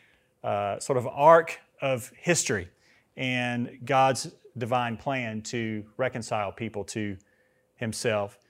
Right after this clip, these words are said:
So the only real God, the one Trinitarian God, Father, Son, and Spirit, who's actually there, chose of his free will to create everything else that exists.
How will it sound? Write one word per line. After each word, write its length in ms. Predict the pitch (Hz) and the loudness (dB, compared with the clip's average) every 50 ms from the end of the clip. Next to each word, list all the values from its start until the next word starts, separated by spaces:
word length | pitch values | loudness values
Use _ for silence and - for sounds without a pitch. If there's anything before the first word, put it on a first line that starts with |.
| _ _ | _ _
So 260 | - 170 156 139 135 | 2 4 4 4 4
the 160 | 127 147 170 | 2 4 4
only 220 | 180 208 226 226 | 6 6 6 4
real 280 | 220 175 180 190 214 226 | 6 8 10 10 10 10
God, 380 | 202 175 131 113 117 151 170 - - - _ _ _ _ _ _ _ _ _ | 10 8 8 8 8 6 4 0 -12 -20 _ _ _ _ _ _ _ _ _
the 80 | 123 | 0
one 240 | 127 143 165 170 165 | 4 6 6 4 4
Trinitarian 680 | - - 185 180 185 180 - 190 180 180 175 160 143 127 | 2 0 0 0 2 2 4 6 6 8 6 6 2 2
God, 280 | 110 110 107 120 135 | 2 2 2 2 0
Father, 500 | 127 - 127 131 139 135 143 147 143 143 - - | 0 0 2 2 4 4 2 0 -2 -4 -10 -8
Son, 420 | - - 143 135 135 135 131 127 - - | -2 2 4 6 6 4 4 2 -4 -8
and 180 | 123 123 120 | -6 -6 -4
Spirit, 400 | - - - - 151 135 131 143 | -2 -4 0 2 2 2 4 4
who's 140 | 131 135 131 | 2 0 2
actually 540 | 139 139 156 175 165 - - 190 180 185 185 | 6 8 8 8 6 4 2 4 6 4 6
there, 340 | 147 131 127 127 139 - - - - - _ _ | 6 6 6 6 4 0 -6 -20 -20 -20 _ _
chose 380 | - - 190 196 208 202 180 | 0 6 8 8 8 6 4
of 160 | 185 - - 117 | 4 2 2 4
his 240 | 170 208 233 214 | 0 0 0 0
free 300 | - - - 196 202 220 | -4 -4 -2 0 0 0
will 400 | 208 170 135 123 120 123 135 131 - - _ - | 0 0 0 2 2 2 0 -2 -4 -18 _ -8
to 100 | - 151 | -8 -6
create 380 | - - 165 160 151 143 135 | 0 0 4 4 4 6 6
everything 440 | 147 156 156 165 156 - 160 151 147 | 6 6 4 2 0 0 0 2 4
else 180 | 143 139 131 - | 2 2 2 2
that 140 | 139 131 | 2 2
exists. 640 | 120 117 104 107 104 90 - - - - - - | 2 0 -4 -6 -8 -10 -10 -16 -20 -20 -20 -20